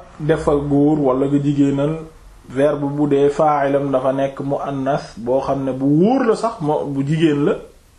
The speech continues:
bu wóor, mais dañ koo tàqale ak verbe am. Bii mën a la kaana. Kaana fi'lu maadin lan la?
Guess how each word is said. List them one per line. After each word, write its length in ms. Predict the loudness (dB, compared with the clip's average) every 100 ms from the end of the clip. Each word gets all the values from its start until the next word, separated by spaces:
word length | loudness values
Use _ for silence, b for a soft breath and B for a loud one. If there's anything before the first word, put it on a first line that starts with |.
| -20 -20 -20 -12
bu 120 | -4
wóor, 380 | 2 4 2 0
mais 180 | -2 0
dañ 200 | 0 0
koo 160 | -2 -2
tàqale 420 | -2 -2 -2 0 -2
ak 160 | -6 -10 -20 -20 -20 -20 -20 -20 -20
verbe 400 | -14 -2 -2 0 -6
am. 60 | -8 -20 -20 -20 B B B B B B
Bii 220 | -2 2 2
mën 180 | 2
a 60 | 2
la 120 | 0
kaana. 400 | 0 0 0 -2 -8 -14 -20 -20 -20 -20 -20 -20 -20 -20 -20 -20 -20 b b b b -10 0
Kaana 340 | 2 2 -2
fi'lu 360 | 0 0 2 2
maadin 520 | 2 2 0 0 0
lan 180 | 0 0
la? 180 | -4